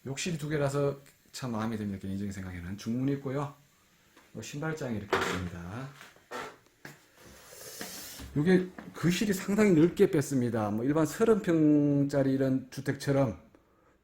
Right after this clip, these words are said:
그거보다 오히려 더 넓게 거실을 뺐습니다. 자, 보시는 것처럼 아주 네모 반듯하게 거실이 났고 천장도 조금 높게 해서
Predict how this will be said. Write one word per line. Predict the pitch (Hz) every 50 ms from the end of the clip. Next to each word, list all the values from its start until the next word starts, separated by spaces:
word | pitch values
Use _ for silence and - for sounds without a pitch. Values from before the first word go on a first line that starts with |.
| _ - -
그거보다 | - 123 131 151 165 147 131
오히려 | 135 147 151 143
더 | - 123 127 123 113 110 127 156 156
넓게 | 160 175 185 185 185 - 170 139
거실을 | 135 - 113 - 139 - 110 104
뺐습니다. | - 117 113 - - 104 92 90 90 90 90 87 - _ _ _ _ _ _ _ _ _ _ _ _ _ _ _ _ _ _ _ _ _ _ _ _ _
자, | - 101 98
보시는 | - 113 110 127 120 120 117
것처럼 | 117 110 - 123 120 127 131 135 131 120 - - _ _ _ _
아주 | - 107 107 113 117
네모 | 110 104 110 120 131 135 131
반듯하게 | - 110 107 101 113 117 117 120 120 113 - 143 143 135 110 101 107 120 131 131
거실이 | - - 123 113 - 127 120 113 113 113 110 - - - _ _ _ _ _ _ _ _ _ _ _ _
났고 | - 110 113 113 - 120 101 87 - _ _ _ _ -
천장도 | - - 135 131 147 151 143 139
조금 | 143 - - 131 123 - 143 139
높게 | 139 147 147 143 147 131
해서 | 113 104 - - 135 -